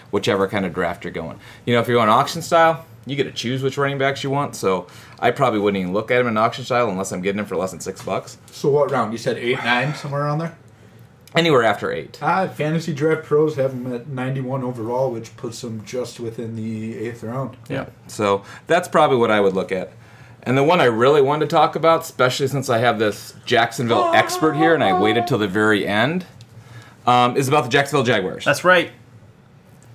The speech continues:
Speaker 3: My eyes.
Speaker 1: So what do you think?
Speaker 3: I think Chris Ivory's gonna get the bulk of it.
Speaker 1: Wow.
Speaker 3: Yeah.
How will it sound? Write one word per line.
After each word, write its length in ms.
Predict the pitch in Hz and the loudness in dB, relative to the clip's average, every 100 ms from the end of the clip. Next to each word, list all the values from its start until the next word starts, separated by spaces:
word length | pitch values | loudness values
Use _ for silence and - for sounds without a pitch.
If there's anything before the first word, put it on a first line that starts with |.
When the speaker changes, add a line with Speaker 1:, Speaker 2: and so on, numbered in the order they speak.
| - - | -20 -18
Speaker 3:
My 480 | 135 123 123 151 170 | -8 -4 -2 0 -2
eyes. 520 | 131 110 107 - - - - - - - - - - - | -4 -4 -6 -10 -16 -16 -20 -20 -20 -20 -20 -20 -16 -8
Speaker 1:
So 200 | - 143 | -2 0
what 360 | 131 185 233 160 | 2 2 2 0
do 100 | 175 | -4
you 300 | 135 147 143 | 0 2 0
think? 600 | 143 101 76 - - - - _ - - - - - - - - - - - | -2 -4 -4 -10 -16 -20 -20 _ -20 -20 -20 -20 -20 -20 -20 -20 -20 -20 -14
Speaker 3:
I 100 | 120 | -8
think 200 | 165 156 | -6 -6
Chris 280 | - 139 135 | -8 -8 -4
Ivory's 340 | 127 117 113 | -4 -4 -10
gonna 160 | - 117 | -10 -10
get 140 | 117 117 | -10 -12
the 60 | |
bulk 280 | 110 95 - | -10 -10 -10
of 100 | 107 | -14
it. 160 | - - - - - - - - - - - - _ - - - | -14 -16 -20 -20 -20 -18 -18 -20 -18 -18 -18 -20 _ -20 -20 -12
Speaker 1:
Wow. 460 | - 143 120 - - - - - - | -4 -2 -2 -6 -16 -20 -20 -16 -6
Speaker 3:
Yeah. 240 | 127 135 | -4 -4